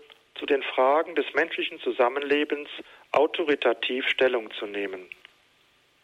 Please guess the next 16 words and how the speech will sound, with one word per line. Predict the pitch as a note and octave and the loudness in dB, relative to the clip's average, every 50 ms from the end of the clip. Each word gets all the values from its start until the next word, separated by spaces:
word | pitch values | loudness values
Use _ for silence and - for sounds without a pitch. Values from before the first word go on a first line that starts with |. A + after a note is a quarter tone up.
| _ _ _ _ _ _ _ _ _ _ _ _ _ - - - - - - - - - | _ _ _ _ _ _ _ _ _ _ _ _ _ -16 -16 -14 -12 -14 -14 -12 -10 -10
Es | - - - | -8 -2 0
gehöre | - D3+ C#3 F3+ G3 G3+ G3+ G3 - | 2 4 6 6 6 6 4 2 2
zum | - F#3 - | 0 2 4
Geltungsbereich, | F3+ F3 F3 D3+ - C#3+ B2 A#2 - - - A#2+ G#2+ G2+ G#2 A2 A#2 C3 D3 E3 - - - - - | 4 4 4 4 2 -2 -6 -6 -6 -2 0 0 0 2 2 4 4 4 2 2 0 -2 -2 -4 -4
so | A#2+ | -4
schreibt | - - - A#2 A2+ A2 - - | -2 0 2 2 2 2 0 0
der | A#2+ A2 | -2 -2
Papst, | - - A2+ A2+ A#2+ C#3 - - - - - | 0 2 2 4 4 2 2 -2 -8 -6 -2
der | - A#2+ G#2+ | -2 -2 0
Kirche, | - - A#2+ A#2+ C3+ C#3 - - F3+ F3+ F#3 - - - - - - _ _ _ _ _ - | 0 2 2 4 4 4 2 2 2 0 0 -4 -12 -20 -20 -20 -20 _ _ _ _ _ -8
über | E3+ - F3+ E3+ | 0 2 2 2
diejenigen | - G#3+ A3+ G#3+ F3+ C#3 C3 B2+ A#2+ A#2+ A#2+ A2+ A2 | 2 0 -2 0 2 2 2 2 2 0 0 0 0
Belange | B2 A2+ A2+ A#2 B2+ C#3 D3+ | 0 2 4 2 2 2 2
des | D3 C3 - | 0 0 0
sozialen | - B2 - - - A#2+ A2+ A2+ A2 G#2+ | -2 -4 -2 0 0 2 2 0 0 0
Lebens, | - A2+ A2+ B2+ - D#3 D#3 E3 F3+ | 0 2 2 2 2 0 -2 -2 -4